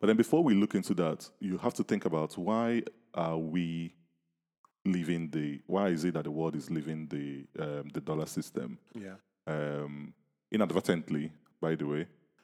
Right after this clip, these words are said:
Speaker 1: um, or, or not just inadvertently, maybe making a concise and thoughtful decision to say, "Fuck the U S dollars."
Speaker 2: Mm-hmm.
Speaker 1: Why is that happening?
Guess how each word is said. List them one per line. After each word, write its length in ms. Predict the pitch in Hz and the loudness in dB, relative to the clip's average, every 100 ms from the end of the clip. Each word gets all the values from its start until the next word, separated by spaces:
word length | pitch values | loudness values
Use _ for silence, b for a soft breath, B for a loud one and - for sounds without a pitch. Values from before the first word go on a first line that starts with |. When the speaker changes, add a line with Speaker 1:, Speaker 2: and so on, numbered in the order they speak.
| _ - | _ -8
Speaker 1:
um, 480 | 78 78 73 73 73 | -2 0 0 -2 -4
or, 460 | - 80 78 82 - - _ | -4 0 2 4 2 -4 _
or 360 | 82 80 87 110 - - | -2 0 0 -2 -10 -6
not 160 | 92 90 | 0 2
just 160 | 87 | 2
inadvertently, 640 | 87 76 76 82 76 76 71 | 0 0 -2 -2 -2 -4 -2
maybe 480 | 82 76 76 73 - - | -2 -2 -4 -6 -10 -8
making 480 | 85 - 90 85 78 82 | -6 -4 -4 -2 -4 -6
a 80 | |
concise 760 | - 78 76 - 82 85 85 - | -6 -6 -4 -2 0 0 -2 -4
and 720 | 85 78 76 73 73 73 71 - _ _ | -4 -4 -6 -8 -10 -12 -14 -18 _ _
thoughtful 360 | 92 - - 82 | -2 0 0 2
decision 600 | 76 - - 78 73 76 | 2 -2 -2 -4 -4 -8
to 240 | - 82 | -4 -4
say, 380 | 71 - 80 80 - _ _ _ _ _ _ _ _ _ | -2 2 2 2 -4 _ _ _ _ _ _ _ _ _
"Fuck 260 | - - - | -14 -14 -12
the 120 | 87 78 | -8 -4
U 160 | 80 78 | -2 -2
S 100 | 71 | -2
dollars." 480 | 76 - - - - | -2 -2 -4 -8 -10
Speaker 2:
Mm-hmm. 260 | 120 107 147 - _ _ | -8 -6 -8 -12 _ _
Speaker 1:
Why 140 | 190 196 | 2 4
is 140 | 185 | 4
that 160 | - 80 | 2 2
happening? 420 | 92 - 80 | 0 -2 -4